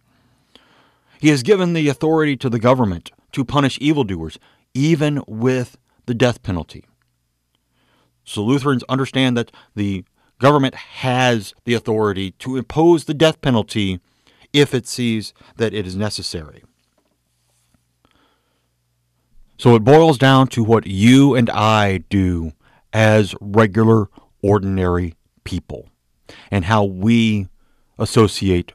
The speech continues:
with those around us. So we pick up in paragraph one eighty-two. "Now this commandment is easy enough and has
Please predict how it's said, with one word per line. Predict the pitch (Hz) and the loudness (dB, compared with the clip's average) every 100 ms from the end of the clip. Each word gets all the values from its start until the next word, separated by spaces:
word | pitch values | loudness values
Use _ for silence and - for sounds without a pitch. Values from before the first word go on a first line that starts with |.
| _ | _
with | 98 98 98 - | -2 0 0 -4
those | - 95 90 87 | -6 -2 -2 -4
around | 85 80 73 | -6 -6 -8
us. | 58 - - - _ _ _ _ _ _ _ _ _ _ | -12 -18 -20 -20 _ _ _ _ _ _ _ _ _ _
So | 135 | -4
we | 131 | 0
pick | 180 180 | 0 0
up | 156 147 | 0 0
in | 120 | -2
paragraph | 107 127 123 117 107 | -2 0 2 0 0
one | 113 | 0
eighty-two. | 107 92 - - 95 76 _ _ _ _ _ _ _ _ | -2 -4 -12 -12 -12 -12 _ _ _ _ _ _ _ _
"Now | 123 131 | 0 2
this | 165 | 2
commandment | - 156 190 208 196 | -2 -2 0 0 0
is | 151 139 147 | -4 -10 -8
easy | 180 214 208 | -6 -4 -2
enough | 170 156 160 - | 0 2 2 -2
and | - 135 | -6 -4
has | 139 | -4